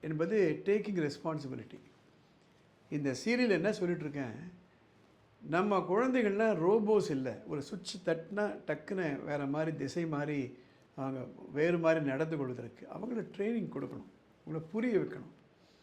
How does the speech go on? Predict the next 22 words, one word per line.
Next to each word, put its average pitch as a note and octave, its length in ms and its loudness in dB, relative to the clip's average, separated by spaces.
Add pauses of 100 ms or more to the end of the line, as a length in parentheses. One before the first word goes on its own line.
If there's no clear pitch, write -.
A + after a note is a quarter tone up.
(560)
இன்னைக்கு F3+ 240 4
என்ன A#3+ 240 4
பிரச்சனை F#3 460 0
அப்படின்னா, C#3+ 680 -2 (720)
நம்ம D3+ 160 0
குழந்தைகள் A3 440 6
ப்ரீ A3 180 0
கேஜிலேருந்து G3+ 600 6
மேலே D#3+ 520 4
வர C#3+ 280 0
வரையில D3 540 -2 (480)
பல A#3 280 4 (680)
வயதுகளை A3 500 4
கடந்து G3+ 440 4
வராங்க D#3+ 260 4
இல்லையா, C#3 260 -2
பல D3 240 -2
பிராயங்களை F#3+ 760 4
கடந்து E3 400 0
வராங்க. B2+ 340 -4 (720)
சிறு C4 360 4
குழந்தைகளுக்கு F#3 920 4